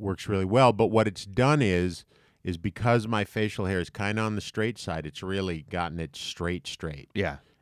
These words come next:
Speaker 1: And so it, it, it's really, it's a little messy. It's all over the place. I
Speaker 2: Yep.
Speaker 1: need a, I need a trim.
Speaker 2: Okay, what's the brand?
Speaker 1: Uh, that I use? I can't remember the name of it.
Speaker 2: All right, you guys,
Speaker 1: Yeah.
Speaker 2: sponsor us, whoever you are.
Speaker 1: Yeah, whatever. All
Speaker 2: So
Speaker 1: those things. Sponsor us.
Speaker 2: Yeah, you know the traditional ways that you can, uh,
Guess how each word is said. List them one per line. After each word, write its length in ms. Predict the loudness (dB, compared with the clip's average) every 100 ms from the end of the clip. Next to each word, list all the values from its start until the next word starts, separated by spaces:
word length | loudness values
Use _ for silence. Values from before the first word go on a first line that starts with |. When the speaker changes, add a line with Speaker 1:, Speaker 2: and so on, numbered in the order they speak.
| -8
Speaker 1:
And 180 | -8 -6
so 240 | -4 -2
it, 100 | -4
it, 180 | -8 -10 -10
it's 320 | -12 -12 -12
really, 380 | -8 -4 -2 -2
it's 160 | -6 -6
a 40 |
little 200 | -4 -2
messy. 420 | -2 -2 -4 -6 -8
It's 140 | -6
all 140 | -4 -2
over 160 | -2
the 60 | -4
place. 340 | -8 -12 -14 -8
I 40 |
Speaker 2:
Yep. 120 | -2 -2
Speaker 1:
need 100 | -2
a, 140 | -6 -10 -20 _ -8
I 40 |
need 160 | -4 -4
a 40 |
trim. 420 | -6 -12 -12 -12 -8
Speaker 2:
Okay, 180 | -4 0
what's 160 | 0 0
the 80 | -2
brand? 280 | -4 -4 -10 _ _ _ _ _
Speaker 1:
Uh, 300 | 0 2 2 0
that 160 | 0
I 100 | 2
use? 280 | 0 0 -2
I 40 | -4
can't 220 | -2 -2
remember 280 | 0 -2 -4
the 60 | -4
name 200 | -2 -2
of 120 | -4
it. 100 | -6 -2
Speaker 2:
All 80 |
right, 200 | 0 0 0
you 100 | 6
guys, 380 | 8 10 8 6
Speaker 1:
Yeah. 40 |
Speaker 2:
sponsor 480 | 2 2 2 2 2
us, 140 | 2
whoever 280 | 2 2 2
you 140 | 0 0
are. 120 | 2
Speaker 1:
Yeah, 160 | 2 0 -6 -6
whatever. 480 | 2 2 4 0 -4 -2
All 160 | 6 8
Speaker 2:
So 60 | 8
Speaker 1:
those 160 | 6
things. 240 | 2 -2 -4
Sponsor 460 | -4 0 0 -2
us. 100 | -8 2
Speaker 2:
Yeah, 160 | 2
you 160 | 4 6
know 100 | 6
the 80 | 6
traditional 440 | 4 4 4 4 4
ways 240 | 4 4
that 80 | 0
you 160 | 0
can, 200 | 0 0
uh, 520 | 2 2 2 0 -2